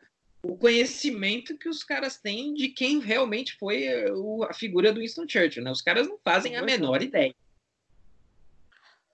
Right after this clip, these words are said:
Speaker 2: Pois é, assim, e, é, mas... Mas, assim, seria...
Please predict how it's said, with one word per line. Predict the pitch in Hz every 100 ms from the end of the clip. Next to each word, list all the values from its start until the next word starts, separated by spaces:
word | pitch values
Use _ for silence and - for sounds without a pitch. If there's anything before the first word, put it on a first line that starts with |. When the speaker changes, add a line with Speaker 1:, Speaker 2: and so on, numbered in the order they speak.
| _ _ _ - 165
Speaker 2:
Pois | - 220 185
é, | 165
assim, | - 185 -
e, | 208 208 190 180 _ _ _ - _ - - -
é, | 285
mas... | 294 320 302 247 233 - 277 _ _ _ _ _ - - - _ - - - _
Mas, | 254 330
assim, | 214
seria... | - 240 247 233